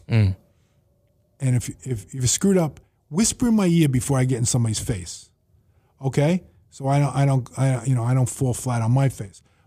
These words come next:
Speaker 2: but I'll back my refs. And if anybody ever said that I didn't back 'em, let's get the whole story. Maybe they, I remember at one point I, there was a referee, uh, that,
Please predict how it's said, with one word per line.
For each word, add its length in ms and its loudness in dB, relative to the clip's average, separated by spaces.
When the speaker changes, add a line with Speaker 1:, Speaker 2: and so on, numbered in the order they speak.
Speaker 2:
but 160 -8
I'll 160 2
back 300 0
my 120 2
refs. 460 -4
And 80 -12
if 100 -8
anybody 460 0
ever 200 -2
said 340 -2
that 100 -4
I 40 0
didn't 180 0
back 260 -4
'em, 120 -8
let's 160 -2
get 160 0
the 80 2
whole 160 4
story. 360 0
Maybe 600 -2
they, 160 -4
I 160 -2
remember 480 0
at 100 -4
one 180 2
point 240 2
I, 240 -2
there 80 -8
was 120 -12
a 60 -4
referee, 640 2
uh, 300 0
that, 260 0